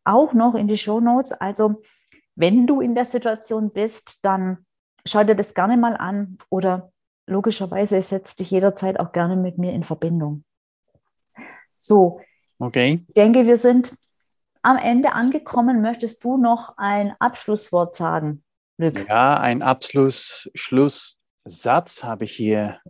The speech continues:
Speaker 2: äh,
Speaker 1: Mhm. <laughs>
Speaker 2: aufgeschrieben. Äh, und das, äh, leider auf Englisch, du kannst dann vielleicht übersetzen, aber ich habe aufgeschrieben,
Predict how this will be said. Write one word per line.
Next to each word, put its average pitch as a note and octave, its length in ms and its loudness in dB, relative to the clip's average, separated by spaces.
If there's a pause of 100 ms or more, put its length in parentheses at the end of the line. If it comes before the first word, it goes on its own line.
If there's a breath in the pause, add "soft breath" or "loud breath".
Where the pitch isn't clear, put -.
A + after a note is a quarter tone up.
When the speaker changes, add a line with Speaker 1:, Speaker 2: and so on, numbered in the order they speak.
Speaker 2:
äh, G2+ 140 -4
Speaker 1:
Mhm. G3+ 340 6
<laughs> - 580 -4 (200)
Speaker 2:
aufgeschrieben. G#2+ 840 -2 (1000 loud breath)
Äh, A2 100 -4
und G#2+ 440 -2
das, - 380 -4
äh, B2 100 -4
leider B2+ 800 2
auf C3 180 0
Englisch, B2 560 -2
du A#2 120 -6
kannst A2+ 260 -6
dann G#2+ 160 -2
vielleicht G2 380 -6
übersetzen, F#2+ 640 -6
aber G#2 200 0
ich - 280 -4
habe - 240 -2
aufgeschrieben, G#2+ 720 -2